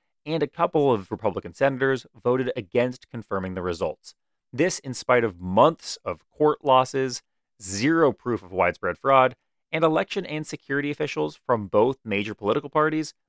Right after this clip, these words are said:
universally agreeing there was no fraud. In the five, den-, five days since the storming of the Capitol, Twitter and Twitch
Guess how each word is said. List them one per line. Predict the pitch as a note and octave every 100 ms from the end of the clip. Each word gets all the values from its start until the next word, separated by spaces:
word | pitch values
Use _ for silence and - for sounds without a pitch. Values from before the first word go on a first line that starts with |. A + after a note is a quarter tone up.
| _
universally | A2+ C#3+ F#3+ F3+ C#3+ C#3+ D3 C#3 C3+
agreeing | A#2 G#2+ G#2+ G#2+ G#2 A#2
there | G#2+ G#2+ G#2+
was | F#2 E2+ E2+ D#2+
no | F2+ D#2+ D#2
fraud. | - G2 F2 C#2+ _ _ _ _ _ _ _ _
In | F#3 F3
the |
five, | D#3+ D#3 D3+
den-, | C#3 C#3+ C#3+ _ -
five | C3+ C3+ B2
days | B2+ C3 -
since | - G3 G3
the | -
storming | A2 G#2+ F#2
of | E2+
the | -
Capitol, | C3 B2+ B2+ B2 _ _ _
Twitter | _ F3 F#3+ F3+
and | B2 A2
Twitch | - D3 C#3+